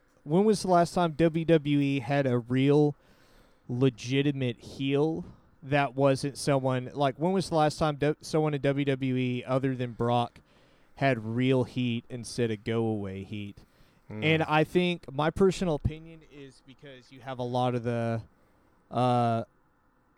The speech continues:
Speaker 1: their philanthropist and corporate
Speaker 2: Yeah.
Speaker 1: sponsors that limit to, like, M J F, I hope,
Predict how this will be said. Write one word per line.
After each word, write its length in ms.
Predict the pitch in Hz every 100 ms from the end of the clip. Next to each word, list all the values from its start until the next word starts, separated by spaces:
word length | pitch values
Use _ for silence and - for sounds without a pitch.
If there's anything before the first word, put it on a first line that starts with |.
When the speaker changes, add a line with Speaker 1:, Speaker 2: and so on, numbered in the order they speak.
| _ _ _ _ _ _ _ - 120
Speaker 1:
their 380 | 143 135 127 123
philanthropist 1200 | 113 - 120 127 139 - 139 151 135 131 - - -
and 580 | 127 123 120 113 113 113 -
corporate 640 | - 143 147 151 127 120 - _ _ _
Speaker 2:
Yeah. 120 | 107
Speaker 1:
sponsors 760 | 98 - 147 135 127 139 127 -
that 200 | 127 120
limit 480 | 131 131 147 156 - -
to, 360 | 143 131 127 120
like, 280 | 131 117 - _ _ _ _ _ -
M 140 | 175 180
J 300 | 185 175 170
F, 320 | 156 - - - _ - -
I 300 | 135 143 139 _ -
hope, 440 | - 165 170 165